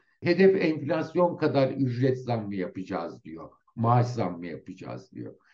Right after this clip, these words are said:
Yani yüzde otuz üç iki bin yirmi dört sonunda enflasyon hedefi,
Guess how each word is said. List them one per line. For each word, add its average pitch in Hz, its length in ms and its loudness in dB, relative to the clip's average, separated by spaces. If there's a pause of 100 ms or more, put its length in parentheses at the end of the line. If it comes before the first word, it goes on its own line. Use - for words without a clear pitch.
(120)
Yani 156 280 2
yüzde 147 340 0
otuz 160 520 0
üç - 480 -4
iki 139 300 -2
bin 151 160 2
yirmi 139 340 2
dört 147 200 4
sonunda 123 420 -2
enflasyon 110 680 -4
hedefi, 131 640 0